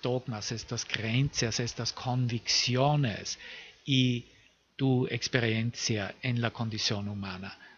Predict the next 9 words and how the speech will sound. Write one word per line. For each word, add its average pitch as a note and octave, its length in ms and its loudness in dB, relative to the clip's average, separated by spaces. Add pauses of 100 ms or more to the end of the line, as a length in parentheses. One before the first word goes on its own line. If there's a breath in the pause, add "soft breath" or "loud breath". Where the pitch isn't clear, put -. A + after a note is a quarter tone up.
(140)
Todo B2+ 280 4
se A#2 200 2
trata - 680 -8 (260 loud breath)
acerca A#2 600 -2
de A2+ 340 -6
estar A#2 460 -2
muerto A2+ 920 0 (540 loud breath)
y A#2 440 -2 (1300)
literalmente A#2+ 1120 0